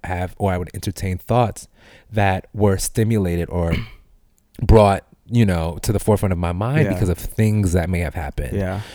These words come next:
Speaker 1: Um, less reactionary and
Speaker 2: Mm-hmm.
Speaker 1: more purposeful in,
Speaker 2: Yeah.
Speaker 1: in how and what I, you know, entertain.
Speaker 2: Mm-hmm.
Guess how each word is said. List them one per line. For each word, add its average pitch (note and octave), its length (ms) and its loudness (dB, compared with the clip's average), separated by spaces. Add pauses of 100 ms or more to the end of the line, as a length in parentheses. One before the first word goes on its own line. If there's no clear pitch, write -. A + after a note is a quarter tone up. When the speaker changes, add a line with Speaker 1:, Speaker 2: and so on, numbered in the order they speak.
(240)
Speaker 1:
Um, F#2+ 360 2 (320)
less B2+ 300 4
reactionary F#2 840 0 (280)
and A2 180 2
Speaker 2:
Mm-hmm. G#2 100 6
Speaker 1:
more G2 200 6
purposeful F2 720 0
in, G#2+ 80 0
Speaker 2:
Yeah. F#2+ 160 2
Speaker 1:
in F#2 80 -2
how G2 240 0
and F#2+ 120 0
what F#2 120 2
I, E2+ 280 0 (200)
you G2+ 140 2
know, E2 420 0 (240)
entertain. F2+ 720 0
Speaker 2:
Mm-hmm. A2 360 4